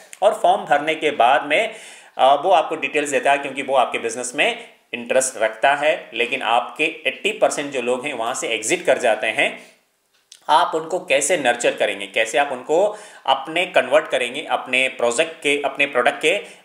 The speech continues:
लिए interest पैदा करेंगे? तो सबसे ज़्यादा जो important चीज़ें होती हैं, मान लीजिए हम दोनों बातें करते हैं, मान लीजिए कि बीस लोगों ने आपको email दिया, email देने के बाद में वो आपके customer बने। अब वो प्रोसेस क्या होता है?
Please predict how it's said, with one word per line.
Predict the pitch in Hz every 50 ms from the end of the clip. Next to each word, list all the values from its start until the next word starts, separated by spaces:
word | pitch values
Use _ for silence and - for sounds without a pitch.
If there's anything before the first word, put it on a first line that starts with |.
| _ - 117
लिए | 120 135 160 147
interest | 127 117 139 165 - -
पैदा | - 123 113 107 117 117
करेंगे? | 113 113 104 101 101 101 95 90 - - - - _ _ _ -
तो | 202 208
सबसे | - - - 147 151 - - 226 240
ज़्यादा | - 185 180 175 175 190 190
जो | 180 180
important | 180 151 135 123 - - 151 147 170 202 208 190
चीज़ें | - - 143 135 143
होती | 127 127 120 - 123 123 131
हैं, | 143 160 175 165
मान | 135 127 139 165 170
लीजिए | 160 143 139 156 165
हम | 151 156 151
दोनों | 147 147 156 156 -
बातें | 123 113 110 113 104
करते | 107 101 - - 101
हैं, | 98 95 - - - - - _ _ _ -
मान | 120 143 170
लीजिए | 185 185 190 196
कि | 185 190
बीस | 143 113 107 127 165 214 214 -
लोगों | 180 165 160 160 165
ने | 156 165 175 -
आपको | - 131 135 - - - 156 151 160 - -
email | 135 131 139 147 139
दिया, | - - 95 85 82 87 - - _ _ - -
email | 131 147 175 190 185
देने | 180 165 165 170
के | 170 165
बाद | 151 139 131 135 139 151
में | 165 175 160 -
वो | - 139 156 185 202 226 220 - - -
आपके | 139 139 143 143 - - - 156
customer | 156 - 151 139 - - 143 139 139
बने। | - 110 104 104 101 98 - -
अब | 147 160
वो | - 202
प्रोसेस | 202 - 147 147 147 - 185 170 -
क्या | - 147 123
होता | 107 95 - 90
है? | 90 - -